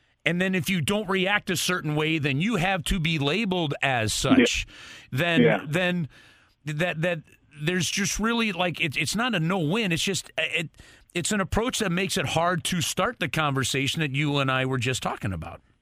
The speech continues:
Speaker 2: Y-, you know, and I couldn't agree with you more. And I'm gonna s-, separate those two things here for a second. Um, I,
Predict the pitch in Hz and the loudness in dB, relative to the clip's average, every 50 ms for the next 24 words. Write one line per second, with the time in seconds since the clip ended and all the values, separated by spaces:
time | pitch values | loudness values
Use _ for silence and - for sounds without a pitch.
0 | _ _ _ _ _ - 160 156 175 160 160 156 151 156 151 151 160 - - 220 | _ _ _ _ _ 4 6 6 8 8 8 8 6 6 4 4 2 0 2 0
1 | 202 165 151 135 117 139 156 151 143 135 135 131 - 139 131 120 131 135 135 131 | 2 2 2 2 2 4 4 4 4 2 0 0 0 2 4 6 6 6 8 8
2 | 123 113 107 107 - - 139 135 131 139 147 156 151 143 123 - - _ _ _ | 6 4 4 0 -4 -2 2 4 4 4 4 4 4 4 2 0 -2 _ _ _
3 | _ - - - - - - - - - - - 147 135 - 131 123 123 120 120 | _ -20 -20 -20 -18 -18 -16 -16 -16 -2 4 4 4 4 4 2 4 4 4 2
4 | 110 - 123 123 117 - - - 123 117 - - 120 117 113 107 117 123 113 - | 4 4 4 4 4 2 -2 -2 -2 0 2 4 4 4 4 4 4 4 4 4
5 | - 120 104 - - 123 117 - - 117 107 - - - - - - - - _ | 2 0 2 4 4 4 4 4 2 0 -2 -2 -8 -16 -16 -18 -20 -20 -20 _
6 | _ - 131 127 127 127 123 123 120 120 120 123 127 - - - 104 - | _ 6 6 6 6 6 4 4 2 2 0 -2 -6 -10 -6 -4 -4 -4